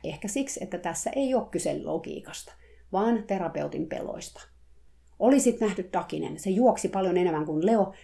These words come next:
ja pukittikin kerran. Se oli ihan hullu eikä millään meinannut antaa kiinni.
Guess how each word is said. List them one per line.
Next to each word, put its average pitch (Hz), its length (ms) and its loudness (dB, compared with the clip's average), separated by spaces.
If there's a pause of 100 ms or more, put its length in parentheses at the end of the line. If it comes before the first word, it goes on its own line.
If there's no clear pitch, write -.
(120)
ja 175 60 -6
pukittikin 185 720 0
kerran. 170 420 0 (200)
Se 226 120 -2
oli 214 120 4
ihan 214 220 4
hullu 202 360 6
eikä 165 220 2
millään 202 360 6
meinannut 156 400 0
antaa 151 360 -4
kiinni. - 500 -4